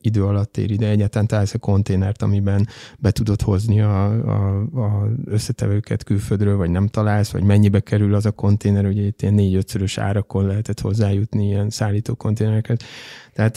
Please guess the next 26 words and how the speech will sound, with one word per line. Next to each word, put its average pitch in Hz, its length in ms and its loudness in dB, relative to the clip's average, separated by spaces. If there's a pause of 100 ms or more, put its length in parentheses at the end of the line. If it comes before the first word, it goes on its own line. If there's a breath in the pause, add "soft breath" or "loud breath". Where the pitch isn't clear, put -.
(280)
<clears throat> 185 280 8
tehát 123 140 2
van 143 160 6
egy 113 160 6
ilyen 135 200 6
hatás, 147 480 4
ugye 135 160 4
van 127 180 8
egy 98 120 2
inflációs 123 960 2
hatás, 127 640 2
most - 300 -4
ebben 113 380 2
az 117 120 2
évben 110 340 2
ez 107 120 0
már 107 160 -2
nagyon 110 280 4
jelentős, 127 600 4
és - 260 -10
valószínűleg 98 520 -4
még 110 80 -2
jövőre 123 300 0
is 123 160 -2
az 120 120 -2
lesz. 127 200 -2